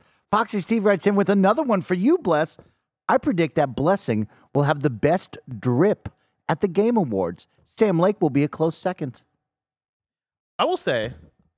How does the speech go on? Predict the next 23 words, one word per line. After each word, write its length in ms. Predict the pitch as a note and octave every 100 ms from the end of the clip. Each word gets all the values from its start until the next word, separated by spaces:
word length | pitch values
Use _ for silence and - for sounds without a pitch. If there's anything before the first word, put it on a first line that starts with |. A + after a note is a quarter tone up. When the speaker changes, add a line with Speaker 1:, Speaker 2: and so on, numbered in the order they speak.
| -
Speaker 2:
I 60 |
felt 160 | - -
a 40 |
lot 180 | A#3+ E3+
of 60 | C#3+
pressure 300 | - - A2+
with 100 | G#2
my 100 | G#2
drip 200 | - D#2+
this 160 | G2
year. 220 | D2 C2+ - _ _ _ _
I 80 | E3+
think 160 | A3+ A3+
Speaker 1:
Oh. 100 | A3+
Speaker 2:
for 100 | F3+
the 80 | G3
fact 260 | F3+ E3+ F#3
that, 140 | E3+
you 60 | E3+
know, 80 | D3+
I've 120 | D3
had, 220 | F3+ E3
Speaker 1:
Well, 100 | -